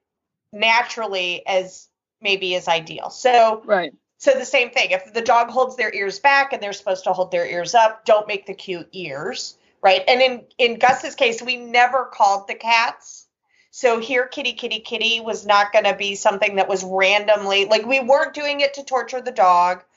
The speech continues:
Speaker 1: We were not doing it to torture the cats. I do sometimes see kind of that twisted human sense of humor. Um, it really was a cue we never used, right? If we wanted the cats, we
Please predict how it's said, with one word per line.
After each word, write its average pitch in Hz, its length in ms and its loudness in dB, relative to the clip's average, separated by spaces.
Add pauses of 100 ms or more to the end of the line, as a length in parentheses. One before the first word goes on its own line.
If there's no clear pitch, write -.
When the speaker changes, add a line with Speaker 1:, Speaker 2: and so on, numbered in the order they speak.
(220)
Speaker 1:
We 240 140 -6
were 226 180 0
not 202 240 4
doing 254 240 -4
it 247 120 -4
to 277 100 -14
torture 233 360 -4
the 233 80 -8
cats. 185 480 2
I 196 80 0
do 220 220 -10
sometimes 214 560 0
see 208 260 -6
kind 190 240 -2
of 185 60 0
that 175 240 0
twisted 202 560 -6 (500)
human 214 360 -4
sense 202 240 -2
of 202 60 2
humor. 175 540 0 (380)
Um, 202 600 2 (760)
it 233 200 -2
really 247 300 0
was 196 800 2
a 208 60 -8
cue 262 300 -8
we 202 160 -12
never 185 420 0
used, 170 640 -8
right? 190 280 2
If 220 160 -8
we 247 100 -8
wanted 220 280 0
the 196 80 -4
cats, 196 440 0
we 196 80 -8